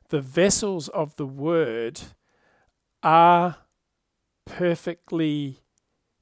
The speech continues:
tailored to holding the Lord's influx, because those vessels are from him and are him.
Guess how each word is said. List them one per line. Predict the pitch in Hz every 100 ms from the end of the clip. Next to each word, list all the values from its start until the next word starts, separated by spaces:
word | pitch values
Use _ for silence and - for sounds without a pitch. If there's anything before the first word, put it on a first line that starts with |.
| _
tailored | - - 175 175 127 113 110 - - _ _ _ -
to | - 147 147 139 135 131 127 _ _ _
holding | - - 175 170 151 120 117 131 _ _
the | 147
Lord's | 135 139 131 151
influx, | 151 - - -
because | - 127 - 127
those | 156 147 131
vessels | 117 147 - 135 120
are |
from | 117 - 143 139
him | 117 110 120
and | - 123 -
are | 170 147 139
him. | - 95 95